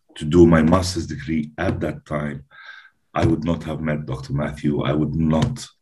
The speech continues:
have had the opportunity to apply for the university. I would not have gone to the Leicester Conference. I would not have had the personal realizations. And I would, then would not have been open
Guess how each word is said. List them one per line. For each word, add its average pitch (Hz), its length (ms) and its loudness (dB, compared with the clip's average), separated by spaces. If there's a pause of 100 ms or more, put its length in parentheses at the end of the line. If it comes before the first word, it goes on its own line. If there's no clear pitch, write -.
have 73 400 -4 (1000)
had 78 340 0
the 73 120 6
opportunity 78 720 2
to - 160 -2
apply 76 360 0
for 73 200 0
the 71 100 -2
university. 73 580 0
I 71 40 2
would 71 120 0
not 73 180 0
have 67 160 -2
gone 71 220 0
to - 80 -6
the 73 100 2
Leicester 73 340 0
Conference. 71 640 0
I 73 40 2
would 76 200 2
not 76 180 -4
have 69 180 -2
had 73 400 0
the 69 180 0 (840)
personal 82 800 2
realizations. 76 1300 2 (640)
And 69 500 -2 (1200)
I 82 160 4
would, 76 160 0
then 80 200 0
would 80 160 2
not 82 200 2
have 73 220 -2
been 76 220 2
open 73 500 0